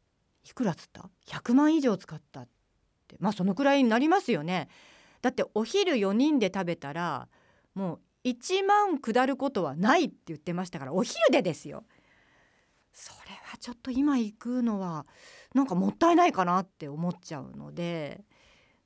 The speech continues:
昔はね、あの、ちょっとこうお金かかっても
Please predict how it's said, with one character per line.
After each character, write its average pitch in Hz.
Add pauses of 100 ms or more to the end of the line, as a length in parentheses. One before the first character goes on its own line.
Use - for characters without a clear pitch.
昔 160
は 156
ね、 247 (360)
あ -
の、 - (100)
ち -
ょ -
っ -
と 208
こ 180
う 185
お 190
金 302
か 262
か 392
っ -
て -
も 339